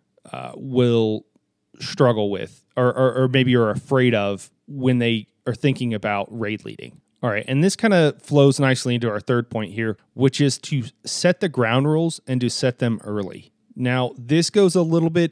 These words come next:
into setting the tone, but it's a li-, but it's different. So the ground rules are how you expect people to interact. And I wouldn't suggest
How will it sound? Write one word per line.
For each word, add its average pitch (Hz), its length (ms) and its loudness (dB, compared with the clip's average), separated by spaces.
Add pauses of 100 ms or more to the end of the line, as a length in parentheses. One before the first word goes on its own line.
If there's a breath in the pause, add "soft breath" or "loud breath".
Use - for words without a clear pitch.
into 143 400 0
setting 131 300 0
the 117 80 -2
tone, 180 380 -4
but 143 180 -2
it's 135 140 0
a 143 40 0
li-, 131 140 0 (100)
but 131 140 0
it's 123 160 -4
different. 98 380 -4
So 170 100 0
the 151 80 2
ground 190 320 2
rules 170 260 4
are 123 100 4
how 131 320 2
you 120 600 0 (140)
expect 131 440 -4
people 117 300 -6
to - 140 -8
interact. 95 460 -10
And 143 120 0
I 151 80 4
wouldn't 208 320 0
suggest 135 600 -2